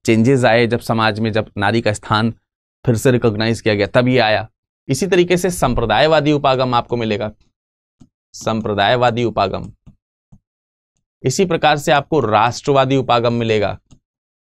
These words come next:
राष्ट्रवादी उपागम। और इन सिम-, इन सब उपागमों के आधार से अगर आप दृष्ट-, इस दृष्टि से अगर आप इतिहास को देखेंगे तो आपको ये इतिहास अलग-अलग तरह से नजर आएगा,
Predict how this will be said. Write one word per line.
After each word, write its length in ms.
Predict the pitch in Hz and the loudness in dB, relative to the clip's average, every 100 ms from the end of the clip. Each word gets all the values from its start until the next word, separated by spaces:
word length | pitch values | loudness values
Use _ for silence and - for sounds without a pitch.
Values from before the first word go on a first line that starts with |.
| _ _ _ _ | _ _ _ _
राष्ट्रवादी 560 | 101 104 113 - 113 117 | -2 0 0 -2 0 0
उपागम। 500 | 107 110 98 95 98 - _ _ _ _ _ _ - | 0 -2 -2 -4 -10 -18 _ _ _ _ _ _ -2
और 140 | 156 | 0
इन 140 | 202 214 | 0 -2
सिम-, 280 | 220 226 - _ _ 147 | 0 -2 -4 _ _ -4
इन 160 | 208 | -4
सब 480 | 202 - - 220 220 - | -4 -4 -2 -2 -2 -4
उपागमों 580 | 120 117 123 147 190 196 | 0 2 2 0 0 0
के 100 | 160 | 0
आधार 400 | 120 113 143 180 | 0 0 0 0
से 160 | 175 | 2
अगर 180 | 156 151 | 2 4
आप 100 | 151 | 2
दृष्ट-, 640 | 113 120 113 - _ 101 - _ _ - 98 _ 123 | 0 -2 -4 -12 _ -16 -16 _ _ -18 -18 _ -2
इस 200 | 143 123 | -2 2
दृष्टि 360 | 175 175 214 | 0 2 0
से 120 | 196 | 2
अगर 220 | 165 151 147 | 2 4 2
आप 180 | 139 _ 95 - - | 0 _ -12 -12 -8
इतिहास 360 | 123 135 127 131 | -4 0 0 0
को 100 | 117 | -2
देखेंगे 460 | 113 - 151 82 - _ _ _ _ | -2 0 -2 -2 -8 _ _ _ _
तो 60 | - | -2
आपको 640 | - 143 - 208 233 226 - - | 2 0 2 4 4 2 -8 -2
ये 180 | 151 196 | 4 4
इतिहास 380 | 180 175 208 214 | 4 4 2 0
अलग-अलग 560 | - 196 220 196 170 | 0 4 4 4 4
तरह 200 | - 131 | 2 0
से 140 | 123 120 | 2 0
नजर 260 | 104 92 | 0 -2
आएगा, 300 | 73 67 - | -4 -6 -14